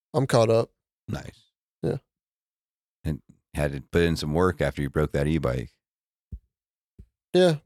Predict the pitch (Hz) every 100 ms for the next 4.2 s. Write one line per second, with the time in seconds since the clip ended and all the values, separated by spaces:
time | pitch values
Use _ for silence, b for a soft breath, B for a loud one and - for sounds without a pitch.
0 | - 139 139 156 135 131 127 123 127 127
1 | 120 - 127 117 120 120 131 120 117 -
2 | 127 117 117 - _ _ _ _ _ _
3 | _ - 123 113 117 117 117 113 110 110
4 | - 120